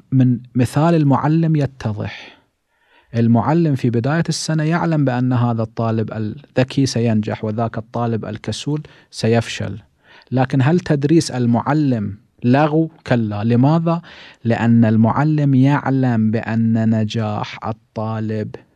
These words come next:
الذكي الشاطر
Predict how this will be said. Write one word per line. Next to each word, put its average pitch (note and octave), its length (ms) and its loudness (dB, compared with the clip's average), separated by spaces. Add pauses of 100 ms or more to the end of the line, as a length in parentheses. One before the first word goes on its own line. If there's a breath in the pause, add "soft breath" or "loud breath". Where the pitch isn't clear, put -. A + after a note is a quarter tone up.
(720 soft breath)
الذكي G#2+ 840 -4 (120)
الشاطر A2 960 -2